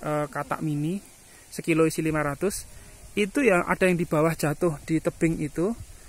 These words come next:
Tapi kondisi perakarannya udah, udah tumbuh, teman-teman, sehingga kami tempatkan kembali, kembalikan ke tempat bedengan. Nah, tiga,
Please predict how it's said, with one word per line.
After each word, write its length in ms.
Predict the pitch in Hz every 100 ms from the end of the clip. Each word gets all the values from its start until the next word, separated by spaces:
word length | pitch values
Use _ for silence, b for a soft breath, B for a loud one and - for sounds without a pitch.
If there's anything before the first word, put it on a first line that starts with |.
| B B
Tapi 240 | 165 247
kondisi 400 | 240 233 196 214
perakarannya 480 | 214 196 202 220 269
udah, 200 | 247 214
udah 260 | 202 208 185 -
tumbuh, 240 | 226 226
teman-teman, 480 | 220 214 202 185 175
sehingga 400 | 170 160 185 226 B B B -
kami 160 | 190
tempatkan 480 | 190 190 180 175 214
kembali, 480 | 220 180 165 170 -
kembalikan 480 | 180 165 151 151 196
ke 160 | 190
tempat 160 | 185 175
bedengan. 640 | - 147 160 180 156 139 147 - B B B B - -
Nah, 240 | 156 147 131 - - - - -
tiga, 560 | 190 - 214 214 190